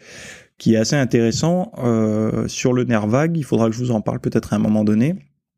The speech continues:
Quand vous ne faites rien en regardant un film ou autre, gardez vos mains occupées. Alors là, pour moi, c'est plus ou moins, voilà. Le conseil précédent, c'était un conseil, on va dire, d'hygiène de vie, et je sais que quatre-vingt-dix-neuf virgule neuf pour cent des gens vont pas le faire, c'est-à-dire méditer, et cetera, les gens, ils s'en foutent.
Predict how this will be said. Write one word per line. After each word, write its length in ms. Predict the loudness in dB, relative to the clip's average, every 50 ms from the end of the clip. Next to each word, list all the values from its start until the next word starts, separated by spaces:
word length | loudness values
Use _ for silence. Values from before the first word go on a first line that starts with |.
| _ _ _ _ _ _ _ _ -18 -16 -6 -2
Quand 120 | 0 0
vous 160 | 2 2 2
ne 80 | 0 0
faites 240 | 0 -2 0 0 2
rien 340 | 2 2 2 2 2 0 0
en 100 | 0 0
regardant 380 | 2 2 2 2 0 0 0
un 80 | 0 -2
film 300 | -2 0 0 0 2 2
ou 100 | 2 0
autre, 220 | 0 -2 -4 -2
gardez 240 | -2 0 0 0 0
vos 160 | 0 0 0
mains 160 | 0 0 0
occupées. 480 | 0 -2 -2 -2 -2 0 2 2 0 0 -2 -12 -16 -16 -16 -12 -4 -2
Alors 160 | 0 2 2
là, 140 | 0 0 -2 -4 -8 -14 _ _ _ _ -6 0
pour 160 | 0 2 2
moi, 140 | 2 0 0
c'est 720 | 0 -2 -4 -4 -6 -6 -6 -4 -2 0 2 2 2 0
plus 320 | -2 -2 -2 0 2 2 0
ou 40 |
moins, 520 | 0 0 0 0 0 0 2 0 0 -2 -6 -12 _ _ _ _ _
voilà. 340 | -2 0 0 -2 -4 -10 _ _ -20 -20 -20 -16 -6 0
Le 140 | 0 2 2
conseil 300 | 0 0 0 0 0 0
précédent, 520 | 0 0 -2 0 0 0 0 0 0 -2
c'était 200 | -4 -4 -2 -2
un 100 | -2 0
conseil, 460 | 0 -2 -2 -2 0 0 0 0 0
on 80 | 0 2
va 100 | 2 2
dire, 220 | 2 2 0 0
d'hygiène 320 | 0 0 0 0 0 0 0
de 80 | 0
vie, 200 | 0 2 2 2
et 60 | 2
je 140 | 2 0 0
sais 180 | 0 0 -2 0
que 160 | 0 0 0
quatre-vingt-dix-neuf 880 | 0 0 -2 -2 0 0 0 0 0 0 -2 -2 -2 0 0 0 2 2
virgule 320 | 2 2 2 2 0 0
neuf 180 | -2 -2 -4 -4
pour 140 | -6 -4
cent 140 | -2 0 0
des 100 | 0 0
gens 140 | 0 0 -2
vont 100 | -2 -2
pas 140 | 0 0 0
le 40 | 0
faire, 240 | 2 0 0 -2
c'est-à-dire 320 | -2 0 2 2 2 2 2
méditer, 420 | 2 2 2 0 0 0 2 2
et 60 | 2 2
cetera, 420 | 0 -2 0 0 0 0 0 0
les 80 | 0 0
gens, 200 | 0 -2 -2 -4 -6
ils 80 | -8
s'en 120 | -10 -10 -4
foutent. 320 | 2 2 2 2 0